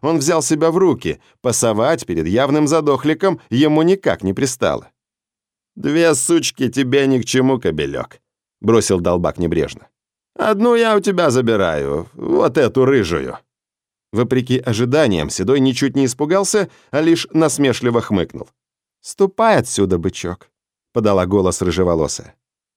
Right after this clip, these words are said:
"А то придется оторвать тебе яйца". "Что?" Долбак опешил. "Что ты сказала, шалава?" Он не знал, что уже нарвался.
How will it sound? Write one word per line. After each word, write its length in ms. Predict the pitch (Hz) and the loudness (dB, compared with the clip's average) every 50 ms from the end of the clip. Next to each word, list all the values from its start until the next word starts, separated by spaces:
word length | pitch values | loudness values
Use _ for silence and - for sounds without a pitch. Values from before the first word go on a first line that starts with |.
| _ _ | _ _
"А 120 | - 170 | -4 -2
то 140 | 170 220 208 | -2 -2 -2
придется 460 | - 147 131 113 131 151 - - 110 | 0 0 2 2 2 0 0 -2 -2
оторвать 420 | 90 - 92 85 90 95 113 123 - | -2 -2 -2 -2 0 0 -2 -2 -6
тебе 240 | - 78 71 67 | -6 -4 -4 -2
яйца". 400 | 67 69 78 95 - - - - _ _ _ _ _ _ _ _ _ _ _ _ _ _ _ _ _ _ _ _ _ _ | -2 -2 -2 -4 -4 -8 -12 -14 _ _ _ _ _ _ _ _ _ _ _ _ _ _ _ _ _ _ _ _ _ _
"Что?" 1120 | _ - - - _ _ _ _ _ _ _ _ - 82 80 80 92 113 131 151 139 104 - - _ _ _ _ _ _ _ _ _ _ | _ -20 -20 -20 _ _ _ _ _ _ _ _ -18 -14 -6 -2 0 2 4 4 2 0 -4 -8 _ _ _ _ _ _ _ _ _ _
Долбак 520 | - 82 110 113 104 92 101 98 92 - | -2 0 2 2 2 2 2 0 2 2
опешил. 520 | 113 113 - - 87 71 - - - - _ _ _ _ _ _ _ _ _ _ _ | 0 0 0 -2 -4 -4 -4 -8 -14 -18 _ _ _ _ _ _ _ _ _ _ _
"Что 240 | - - - 156 135 | -10 -2 -2 -2 2
ты 160 | - 185 147 | 2 2 0
сказала, 680 | - - - 208 208 185 170 196 226 240 226 160 113 101 | 2 0 0 -2 0 0 2 2 2 2 2 2 2 0
шалава?" 600 | - - 143 143 - - - - 87 71 - - _ _ _ _ _ _ _ _ _ _ _ _ _ | 0 -2 -2 -2 -2 -2 -2 -2 -4 -4 -6 -8 _ _ _ _ _ _ _ _ _ _ _ _ _
Он 360 | 113 120 123 120 113 92 - - | -2 0 0 2 0 -2 -4 -4
не 240 | - 107 110 120 120 | -2 0 0 0 0
знал, 340 | 101 98 110 127 147 156 143 | 0 0 0 0 0 0 0
что 240 | 127 - - 139 131 | -2 -4 -2 -4 -4
уже 420 | 131 - 131 120 98 90 113 110 | -2 0 0 0 0 0 0 0
нарвался. 640 | 101 98 95 95 85 85 82 69 - - - - - | 0 0 0 0 -2 -2 -2 -4 -6 -10 -14 -14 -18